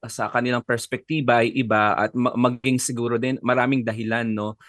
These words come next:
Ah, maaring, ah, base din sa kanilang karanasan, ah, kaalaman, ah, edukasyon, no? So ito ay siguro yung mga epekto kung bakit, ah, nasusurprise tayo minsan sa mga ah,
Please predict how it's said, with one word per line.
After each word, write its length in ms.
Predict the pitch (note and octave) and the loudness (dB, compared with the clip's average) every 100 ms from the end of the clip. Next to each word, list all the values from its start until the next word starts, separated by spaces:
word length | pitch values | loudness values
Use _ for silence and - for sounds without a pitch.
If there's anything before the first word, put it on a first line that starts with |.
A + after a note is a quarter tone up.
| - | -12
Ah, 80 | - | 0
maaring, 720 | A#2 A2+ A#2+ A2+ A#2+ A#2+ A#2+ A2+ _ _ | 2 4 2 2 2 2 0 -6 _ _
ah, 240 | A2 A2+ | 2 2
base 400 | G#2 G#2+ A2+ - | 2 0 0 -2
din 160 | A#2+ A#2+ | -6 -6
sa 160 | B2+ | -6
kanilang 320 | B2 A#2 A2+ A2 | -4 0 0 -2
karanasan, 880 | A2+ A2 B2 C#3+ D3 C3+ C3+ C3+ C3 _ _ _ | -2 0 0 0 0 2 0 -2 -4 _ _ _
ah, 320 | A2 G#2+ G#2 - | 0 2 2 0
kaalaman, 720 | - A#2+ A#2 C3+ C3 B2+ B2 B2 | -2 0 2 2 2 0 -4 -4
ah, 320 | A#2 A2 G#2+ - | -4 -4 -4 -6
edukasyon, 560 | - A#2+ C3+ - B2 A2+ | -4 -2 -2 -2 0 0
no? 160 | A2+ A#2 | 0 -2
So 80 | |
ito 240 | - C3+ C3+ | -2 0 0
ay 80 | C3 | 0
siguro 320 | B2 A2+ A#2 | -2 -2 0
yung 240 | C3 B2+ | 2 0
mga 160 | A#2 A2 | 0 -6
epekto 480 | G#2 A2 - - - | -4 -6 -4 -6 -2
kung 160 | A#2+ | 0
bakit, 400 | G#2+ G2+ A#2 - _ _ - - | 2 2 0 -6 _ _ -20 -4
ah, 320 | A2+ A#2 A2+ E2+ - | 2 4 2 0 -2
nasusurprise 960 | C3+ D3 D3 D#3+ E3+ D#3+ C#3 C#3 C#3+ - | 2 4 4 4 4 4 4 4 2 -2
tayo 400 | C3 A#2 A#2 B2 | 0 0 0 -2
minsan 480 | B2 A#2 A2+ A#2+ A#2+ | -4 -6 -4 -4 -4
sa 160 | - A2+ | -4 -2
mga 320 | A2+ A2 G#2 - - - - | 0 0 -2 -6 -20 -10 0
ah, 480 | A#2 G#2+ G#2 G2+ | 2 4 4 0